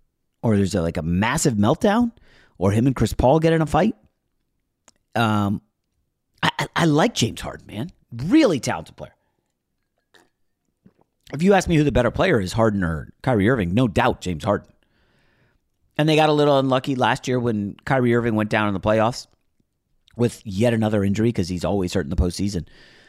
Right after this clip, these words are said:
But I just, I, I look at these Nets and I'm like, I know Kevin Durant's coming back to save the day, but is Kevin Durant gonna be able to save that locker room?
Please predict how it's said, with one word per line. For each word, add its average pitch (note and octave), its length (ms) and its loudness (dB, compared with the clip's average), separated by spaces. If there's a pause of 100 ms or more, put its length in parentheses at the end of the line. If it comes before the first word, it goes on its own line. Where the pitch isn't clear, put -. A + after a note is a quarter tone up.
(220)
But D3 120 2
I D#3+ 80 4
just, F#3 360 -4
I, D3+ 180 0
I D#3 60 2
look D#3 160 0
at E3 60 -2
these C3+ 220 -2
Nets D3+ 240 -2
and A2 100 -2
I'm G#2+ 80 0
like, A2+ 320 -2 (1200)
I - 80 2
know A#3+ 260 4
Kevin A3 260 0
Durant's G#3 260 2
coming F#3+ 180 2
back F#3 220 2
to F3 80 -4
save F3 240 0
the F3+ 80 0
day, C#3+ 200 2
but C#3+ 240 -2
is D3+ 120 -6
Kevin A3 320 -2
Durant D#3+ 300 -2
gonna D3+ 120 -2
be C#3 160 2
able D3 140 0
to A#2+ 80 0
save B2+ 240 0
that B2+ 180 0
locker A2+ 260 -2
room? A3+ 260 0